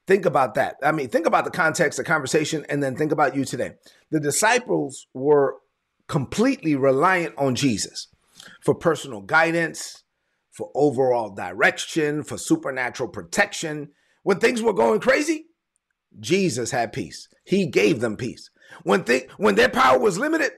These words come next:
Jesus was the conduit to supernatural power. When they didn't know what to do, Jesus was the one with all the answers, right? So they were with Jesus for three and a half years. They relied on this man for everything. Eh, he was the one.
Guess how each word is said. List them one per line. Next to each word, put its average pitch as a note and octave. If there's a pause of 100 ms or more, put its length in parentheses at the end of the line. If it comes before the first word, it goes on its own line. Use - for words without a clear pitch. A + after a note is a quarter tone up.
(280)
Jesus C3+
was C3+
the D#3
conduit E3+
to G3
supernatural E3+
power. G3+ (580)
When G3
they A3+
didn't C#4
know B3+
what C#4
to A#3+
do, A#3 (420)
Jesus E3
was D3+
the D3+
one D3
with D3+
all D3+
the E3+
answers, A#3+
right? C#4+ (400)
So G3+
they G3+
were C#4+
with F3
Jesus G3+
for E3
three F3+
and F#3
a -
half F#3
years. A3+
They A3+
relied A3+
on F3+
this E3
man G3
for G#3
everything. A#3 (460)
Eh, C#3+
he G3
was A#3+
the A3+
one. A#3+